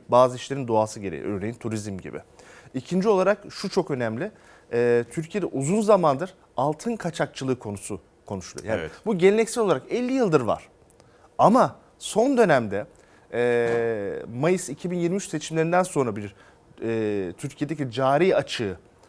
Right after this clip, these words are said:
Speaker 1: azaltmak amacıyla şöyle bir politika uygulanmıştı. Altın miktarını, e, yurt dışına ithal ettiğimiz miktarı sınırlayalım. E, belli bir kota verelim, yaklaşık on iki ton aylık. E, geriye kalanı da, e, işte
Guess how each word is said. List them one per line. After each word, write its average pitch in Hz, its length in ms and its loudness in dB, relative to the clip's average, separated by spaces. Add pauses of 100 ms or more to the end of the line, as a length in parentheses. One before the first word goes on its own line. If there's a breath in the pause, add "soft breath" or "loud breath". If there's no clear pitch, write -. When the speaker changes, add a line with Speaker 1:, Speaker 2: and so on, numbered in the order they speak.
(140 soft breath)
Speaker 1:
azaltmak 151 560 2
amacıyla 127 560 -2
şöyle 208 280 0
bir 156 60 -2
politika 117 360 -6
uygulanmıştı. 101 580 -4 (720 loud breath)
Altın 165 400 8
miktarını, 123 680 2 (420 soft breath)
e, 123 380 2 (220)
yurt 151 200 -2
dışına - 220 -8
ithal 143 220 0
ettiğimiz 120 300 -8
miktarı 143 360 -2
sınırlayalım. 147 640 4 (680 soft breath)
E, 127 300 2
belli 170 200 4
bir 180 60 2
kota 165 320 0
verelim, 113 320 -2
yaklaşık 135 500 -4
on 135 100 0
iki 120 200 -8
ton 92 240 -8
aylık. 95 320 -6 (460 soft breath)
E, 127 480 0
geriye 190 200 2
kalanı 139 400 2
da, 202 260 4
e, 135 480 0
işte 165 420 -6